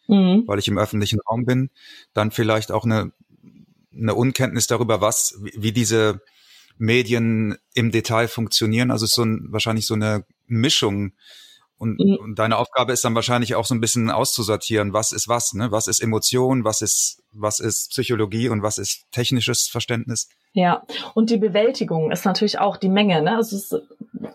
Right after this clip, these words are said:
Speaker 1: Social Media und, äh, Digitalisierung ist Arbeit. Ähm, und wenn man dann jetzt zum Beispiel, also eine Mechthild hat, die eine volle, äh, eine volle Praxis hat,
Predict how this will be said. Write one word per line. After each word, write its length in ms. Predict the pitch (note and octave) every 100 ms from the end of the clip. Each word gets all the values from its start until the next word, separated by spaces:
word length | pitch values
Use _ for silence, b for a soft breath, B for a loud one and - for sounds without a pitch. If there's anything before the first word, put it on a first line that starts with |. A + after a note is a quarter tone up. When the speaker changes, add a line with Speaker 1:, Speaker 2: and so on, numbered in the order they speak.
| -
Speaker 1:
Social 340 | - A3 G#3+
Media 360 | G3+ A3+ B3 A#3+
und, 340 | - F#3+ F3+ -
äh, 240 | F3+ D3+
Digitalisierung 760 | F3 G3 A3+ G#3+ G3 F#3+ A3+ F#3
ist 160 | -
Arbeit. 500 | - B3 D3 D3+ D#3+ - B B B B B
Ähm, 300 | F3+ F3 F3
und 400 | - F3 E3 - - - -
wenn 160 | F3+
man 320 | F3+ F3+ F3+ D#3 - -
dann 240 | G3 F3+ F3+
jetzt 240 | F3+ -
zum 80 | F#3+
Beispiel, 260 | F3+ -
also 280 | F3 E3+ E3+ - - -
eine 120 | F#3+
Mechthild 540 | F3+ F3+ - G3+ F3+ -
hat, 260 | A#3 - - B B B _
die 80 | G#3
eine 140 | F#3+
volle, 680 | F3+ G3+ F#3+ F#3+ F#3 F3+ F#3 -
äh, 600 | F#3+ F3+ F3 F3 F3+ F3+
eine 120 | F#3+
volle 240 | - F#3+
Praxis 520 | F3+ - B3 - F#3+ -
hat, 300 | F#3+ -